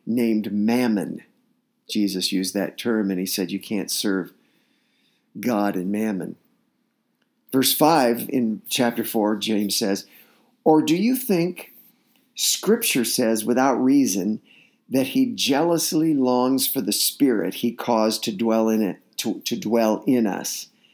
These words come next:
but he gives us more grace?" This verse is a little bit difficult to understand at first, but I, I think the new, uh, the New Living Translation gets it right. I think the way that it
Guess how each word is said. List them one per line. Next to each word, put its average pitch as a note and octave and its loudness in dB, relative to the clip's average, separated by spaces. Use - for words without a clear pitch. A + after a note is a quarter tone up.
but C#3 0
he C#3 4
gives A2+ 2
us G#2 0
more G#2+ 0
grace?" - -4
This - -2
verse E3 2
is A#2 0
a C#3 2
little C#3+ 6
bit B2+ 2
difficult B2 0
to A#2+ 2
understand A2+ 2
at - -4
first, G#2 -2
but A#2 0
I, A#2 2
I D3 2
think - 0
the F3+ 2
new, C#3+ 2
uh, A2 2
the A2+ 0
New C#3 4
Living C3 4
Translation G2+ 0
gets G#2+ 0
it - 0
right. G#2 0
I A2 -2
think A2+ -4
the A#2+ 0
way A2 2
that G2 -2
it E2 -4